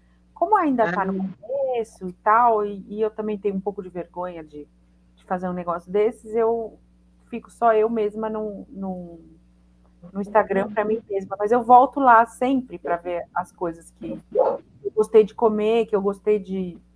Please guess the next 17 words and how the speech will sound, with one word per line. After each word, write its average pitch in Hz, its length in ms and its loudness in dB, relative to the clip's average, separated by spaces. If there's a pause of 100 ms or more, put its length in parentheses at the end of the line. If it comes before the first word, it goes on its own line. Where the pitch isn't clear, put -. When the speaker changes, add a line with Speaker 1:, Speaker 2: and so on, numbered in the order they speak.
(360)
Speaker 1:
de 185 140 -6
anotar 320 420 4
na 262 120 0
casa 220 240 0
da 196 100 -2
amiga 185 640 -4
e 170 40 -10
tal. 196 500 2 (560)
Eu 214 320 -2 (100)
tenho, 240 300 -4
então, 233 280 -4
essa 240 200 -4
dupla, 220 760 -2 (480)
dupla 233 360 -2 (140)
forma 214 440 2
de 202 180 -2
registro. 196 680 -2